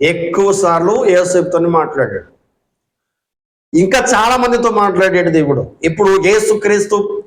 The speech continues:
పుట్టక మునుపు, పుట్టిన తర్వాత, యేసుక్రీస్తు పుట్టక మునుపు, పుట్టిన తర్వాత చాలా మంది, చాలా మందితో దేవుడు మాట్లాడి,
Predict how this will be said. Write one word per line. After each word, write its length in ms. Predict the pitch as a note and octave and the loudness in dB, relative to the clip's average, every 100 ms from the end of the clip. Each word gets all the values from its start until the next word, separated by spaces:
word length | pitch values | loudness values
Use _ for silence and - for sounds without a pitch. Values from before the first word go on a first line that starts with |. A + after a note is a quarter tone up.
| - | -4
పుట్టక 320 | E3+ - G3+ | -4 -2 -2
మునుపు, 560 | F#3 F3 F#3+ F#3+ A#3+ - | 0 0 0 0 0 -2
పుట్టిన 300 | F#3 F#3 F3+ | -2 0 -2
తర్వాత, 560 | E3 D3+ C#3+ C3+ C#3 - - _ _ _ _ _ _ _ _ _ C#3 | 0 0 0 0 -4 -6 -18 _ _ _ _ _ _ _ _ _ 0
యేసుక్రీస్తు 580 | D#3 E3+ F#3+ F#3+ F#3+ - | 2 0 0 0 0 0
పుట్టక 340 | E3+ D#3+ F3 | -2 -2 -2
మునుపు, 720 | E3+ F3 - G#3 C4 - - - - - G3+ | 0 0 0 0 2 0 -6 -10 -14 -4 -2
పుట్టిన 340 | G#3 A#3 A3 | 0 0 0
తర్వాత 680 | G3+ F#3 F#3 E3+ B2+ - - - | 0 0 0 0 -4 -6 -6 -2
చాలా 560 | E3+ F#3 G#3+ A3+ A#3 A#3 | 0 2 2 2 2 0
మంది, 640 | A3+ A3+ A#3 F#3+ G3 - - - - _ _ _ - | 0 2 2 2 0 -4 -10 -20 -20 _ _ _ -2
చాలా 180 | F3 G#3 | 0 2
మందితో 360 | G3+ G3+ G3+ G3+ | 2 2 2 2
దేవుడు 340 | F#3+ G3+ G3 | 2 2 2
మాట్లాడి, 600 | F#3 F3+ F3+ F#3 F3 | 0 0 0 -2 0